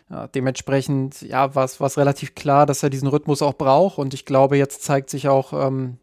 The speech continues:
dass die Spielpraxis wichtig ist, gerade auch auf dem hohen Niveau dort, ähm, bei, bei der A S Monaco.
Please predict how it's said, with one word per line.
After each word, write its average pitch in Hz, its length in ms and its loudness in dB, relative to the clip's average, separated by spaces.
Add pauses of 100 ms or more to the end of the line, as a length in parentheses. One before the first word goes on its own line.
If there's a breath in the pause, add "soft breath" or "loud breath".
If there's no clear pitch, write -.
(100)
dass - 180 -4
die 139 100 -6
Spielpraxis 139 680 -2
wichtig 165 320 -2
ist, 160 160 -4
gerade 135 240 2
auch 135 80 2
auf 135 140 -4
dem 131 160 -4
hohen 139 220 -2
Niveau 143 420 0 (500 loud breath)
dort, 151 440 2
ähm, 131 440 -2
bei, 131 160 2
bei 135 140 -4
der 131 140 0
A 131 80 2
S - 140 -6
Monaco. 147 480 0